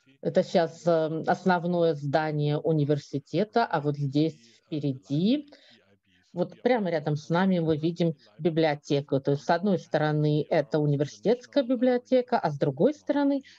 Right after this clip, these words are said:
это также и Национальная научно-техническая библиотека Германии. И вы видите также, что универс-, университет ещё носит имя Лейбница. М, и у нас есть, э,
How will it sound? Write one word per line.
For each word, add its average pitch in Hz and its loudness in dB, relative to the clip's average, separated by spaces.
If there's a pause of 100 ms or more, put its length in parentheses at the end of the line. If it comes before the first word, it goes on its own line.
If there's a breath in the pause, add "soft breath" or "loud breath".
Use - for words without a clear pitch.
(120)
это 320 -2
также 202 0
и 220 -4
Национальная 175 0
научно-техническая 151 -2
библиотека 143 0
Германии. 123 -2 (680 soft breath)
И 170 -2
вы 160 2
видите 226 0
также, 139 -2
что - -8
универс-, 165 0 (120)
университет 156 -2
ещё 240 2 (440 loud breath)
носит 170 -2
имя 165 2
Лейбница. 170 2 (460 loud breath)
М, 165 0
и 160 2
у 147 4
нас 208 -2
есть, - -6
э, 151 2